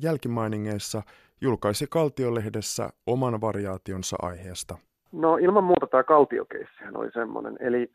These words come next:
Speaker 2: tota, matskun julkaiseminen estettiin, äh,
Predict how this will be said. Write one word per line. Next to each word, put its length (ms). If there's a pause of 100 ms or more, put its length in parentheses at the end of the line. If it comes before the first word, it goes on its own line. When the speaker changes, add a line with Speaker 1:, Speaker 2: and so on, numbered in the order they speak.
Speaker 2:
tota, 680 (960)
matskun 920
julkaiseminen 880
estettiin, 960
äh, 60